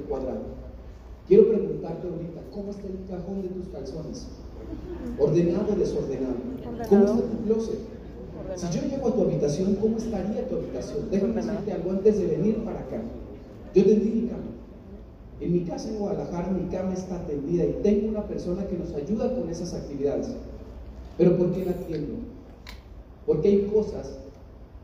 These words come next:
que están bajo mi control y que yo puedo controlar. Y detalles tan insignificantes como esos van construyendo al ser humano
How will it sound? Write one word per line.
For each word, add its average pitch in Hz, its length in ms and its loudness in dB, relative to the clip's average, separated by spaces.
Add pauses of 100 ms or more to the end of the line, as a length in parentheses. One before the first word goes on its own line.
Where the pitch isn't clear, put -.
que 156 340 0
están 202 560 0
bajo 190 380 0
mi 190 340 4
control 170 560 -2
y - 60 -6
que 147 100 0
yo 175 120 4
puedo 175 280 -2
controlar. 131 460 -6 (760)
Y 190 100 6
detalles 220 540 6
tan 196 140 0
insignificantes 170 880 -4
como 156 340 -6
esos - 360 -8 (520)
van 190 220 2
construyendo 202 880 2 (220)
al 151 180 0
ser 190 220 2
humano 185 320 0